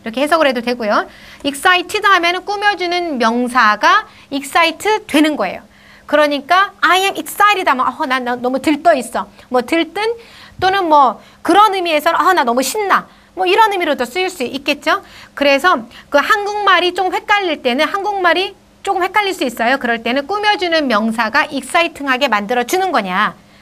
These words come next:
그러면 exciting 하고 쓰는 거고요. 꾸며주는 명사가 excite 하는 거냐? 그러면 excited의 수식을 받는다. 이런 생각을 하시면서 아이엔지, 이디 골라 쓰시면 되겠습니다.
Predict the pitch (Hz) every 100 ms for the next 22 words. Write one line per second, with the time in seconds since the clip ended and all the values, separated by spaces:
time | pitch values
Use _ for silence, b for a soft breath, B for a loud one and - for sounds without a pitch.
0 | _ 233 262 370 277 - 269 247 381 392
1 | 269 269 254 208 196 202 359 B B B
2 | B B 392 415 392 392 370 311 294 320
3 | 294 262 - 330 320 381 381 - 403 427
4 | 392 294 220 214 196 B B - 233 233
5 | 320 247 233 269 233 233 - 381 302 247
6 | 254 320 302 285 202 214 247 220 190 202
7 | 185 180 175 277 269 277 381 B B -
8 | 339 359 381 330 240 226 330 370 214 220
9 | 220 220 254 247 214 302 - 214 190 302
10 | 294 247 220 226 226 202 -